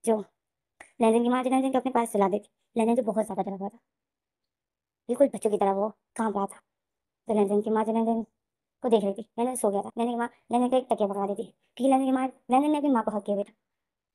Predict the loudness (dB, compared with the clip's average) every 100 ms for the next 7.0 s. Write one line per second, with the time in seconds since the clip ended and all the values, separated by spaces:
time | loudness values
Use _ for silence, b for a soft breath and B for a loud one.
0 | 0 2 4 2 2 2 2 0 2 2
1 | 2 -4 _ -2 0 0 0 -2 -4 -4
2 | -4 -4 -6 -6 -4 -4 0 0 0 -4
3 | -10 -14 -16 _ _ _ _ 4 4 4
4 | 0 -2 -2 -2 -2 0 2 2 0 0
5 | -2 -2 -4 -4 -8 -14 _ _ 0 2
6 | 2 0 -2 -4 -6 -6 -4 -4 -4 -8